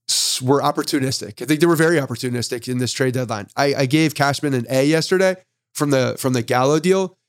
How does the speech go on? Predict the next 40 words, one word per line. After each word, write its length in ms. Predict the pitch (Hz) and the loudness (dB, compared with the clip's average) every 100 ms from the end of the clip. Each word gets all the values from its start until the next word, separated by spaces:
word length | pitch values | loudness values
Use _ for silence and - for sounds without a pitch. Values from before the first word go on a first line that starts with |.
| _ _ | _ _
And 180 | 170 185 | 0 2
after, 480 | 160 196 226 208 160 | 0 0 -2 -2 0
after 300 | 165 180 170 | -2 0 -2
looking 360 | 160 185 190 | -2 -2 -2
at 180 | 156 143 | -2 -2
what 260 | 120 147 160 | -2 -2 0
they 120 | 147 | -2
gave 380 | 117 143 143 117 | -2 0 0 0
up, 220 | 135 123 - | -2 -2 0
I 100 | 147 | 0
don't 220 | 175 196 | 2 0
know 120 | 208 | 2
the 100 | 190 | 0
numbers 480 | 139 143 139 143 131 | 0 0 2 0 0
on 160 | 127 123 | -2 -2
Heaney 360 | - 139 131 | -2 0 2
yet. 200 | 123 117 | 2 0
I 80 | 120 | 0
have 140 | 127 131 | 0 0
not 180 | 135 | -2
seen 240 | - 135 117 | -2 -2 -2
what 280 | 113 127 - | -2 -2 0
they 120 | 127 | 0
are 100 | 120 | 0
gonna 160 | 117 | -2
be 100 | 117 | -2
taking, 520 | 113 127 117 117 110 107 _ _ _ _ - | -2 -2 0 -2 -4 -10 _ _ _ _ -4
um, 320 | 117 117 110 123 | 0 0 0 0
of 380 | 127 127 123 | 2 2 0
his 260 | 107 120 117 | 0 0 0
salary. 600 | - 127 120 113 95 113 _ _ _ _ _ | 0 0 0 -2 -6 -8 _ _ _ _ _
He's 280 | - 143 - | -6 -2 2
owed 260 | 151 147 135 | 2 2 0
six, 300 | - 175 - | -2 -2 0
seven, 320 | 165 147 147 | 0 0 -2
six 320 | 123 - 185 | -4 -4 -4
point 220 | - 170 | 0 0
seven 200 | 160 147 | 0 -2
five, 600 | 139 - 127 127 123 113 - | 0 0 0 0 -2 -4 -6
uh, 500 | 120 120 117 117 | -4 -2 0 -2